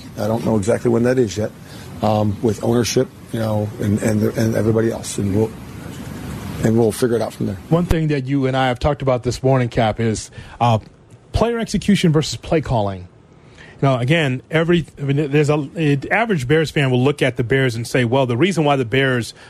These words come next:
Speaker 2: are inept offensively more times than not is because of the play calling." But what about the player execution?
Speaker 1: When you look at those, you know, they're always gonna be, you know, one of those things, right? You know, we putting our, our players in position as coaches, you know, when it doesn't work,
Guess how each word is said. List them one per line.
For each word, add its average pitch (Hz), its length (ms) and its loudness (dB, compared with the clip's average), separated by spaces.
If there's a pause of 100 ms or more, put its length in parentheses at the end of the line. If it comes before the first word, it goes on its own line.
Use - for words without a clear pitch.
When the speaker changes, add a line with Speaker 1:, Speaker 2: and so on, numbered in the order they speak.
(140)
Speaker 2:
are 139 180 2
inept 139 320 2
offensively 127 600 0
more 120 180 2
times 120 280 0
than 120 80 -2
not 120 80 0
is 104 80 -8
because 117 340 -2
of 113 60 -4
the 113 60 -4
play 180 200 0
calling." 95 400 -2 (260)
But 131 60 -8
what 208 160 2
about 262 160 -4
the 175 80 0
player 202 240 2
execution? 113 640 -4
Speaker 1:
When 156 120 2
you 151 120 4
look 196 180 0
at 156 140 0
those, 127 420 0
you 143 80 0
know, 131 140 2
they're 127 180 2
always 147 300 2
gonna 127 160 2
be, 120 420 0 (340)
you 127 80 2
know, 123 100 2
one 135 280 2
of 139 100 2
those 131 260 2
things, 117 420 0
right? 113 180 2
You 123 140 0
know, 117 100 2
we 127 160 4
putting - 280 -2
our, 127 100 -2 (120)
our 123 120 2
players 127 420 0
in 117 100 0
position 113 540 2
as 107 160 0
coaches, 120 500 0
you 123 60 0
know, 117 80 2
when 117 140 0
it 113 60 -2
doesn't 127 280 0
work, 123 400 0